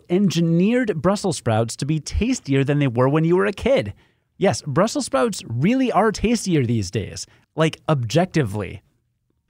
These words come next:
Now, Brussels sprouts and cauliflower and broccoli are all what we call cruciferous vegetables.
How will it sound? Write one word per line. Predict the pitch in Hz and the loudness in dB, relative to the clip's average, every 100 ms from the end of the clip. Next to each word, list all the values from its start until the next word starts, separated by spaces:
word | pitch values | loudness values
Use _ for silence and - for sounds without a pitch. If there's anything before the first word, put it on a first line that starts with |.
| _ | _
Now, | - 170 | -4 -4
Brussels | 185 285 381 330 | 0 -2 0 -2
sprouts | 233 214 170 - - | 0 0 0 -6 0
and | 202 196 180 - | 2 2 0 -4
cauliflower | - 165 175 170 165 175 160 | -2 0 2 2 2 4 2
and | 139 131 | 2 0
broccoli | 104 151 151 120 110 110 - - - | 0 0 0 -2 -2 -4 -8 -14 -4
are | 135 | -2
all | - 196 285 | 2 2 2
what | 277 | 0
we | 214 190 | 0 -2
call | - 147 143 - | 2 2 2 -4
cruciferous | - - 135 - 254 269 247 226 | -6 -2 -2 -2 -2 0 0 0
vegetables. | 123 123 135 - 117 95 87 - | -2 0 0 -2 -6 -6 -10 -14